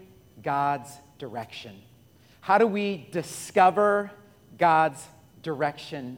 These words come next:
for our life? Now, God's given us many different gifts, but as God was giving out, <laughs> divvying out gifts, the one gift that God did not give me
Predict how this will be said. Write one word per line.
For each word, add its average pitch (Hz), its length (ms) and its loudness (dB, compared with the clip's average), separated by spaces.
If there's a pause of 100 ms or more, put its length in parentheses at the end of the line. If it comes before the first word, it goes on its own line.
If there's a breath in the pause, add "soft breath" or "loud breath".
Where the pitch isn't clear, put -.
for 135 180 -8
our 120 180 -8
life? 107 220 -12 (1120)
Now, 135 240 -8 (300)
God's 196 180 4
given 202 220 -2
us 170 100 -4
many 196 180 -4
different 165 280 -10
gifts, - 340 -6 (480 soft breath)
but 180 100 4
as 170 120 -4
God 220 260 6
was 226 140 -4
giving 190 240 -4
out, 156 180 -2 (140)
<laughs> - 160 -20
divvying 202 440 -4
out 165 460 4
gifts, 180 500 2 (380 soft breath)
the 190 100 0
one 277 200 -6
gift 247 180 4
that 220 60 2
God 202 260 6
did 175 140 2
not 185 180 6
give 170 160 -2
me 151 540 -6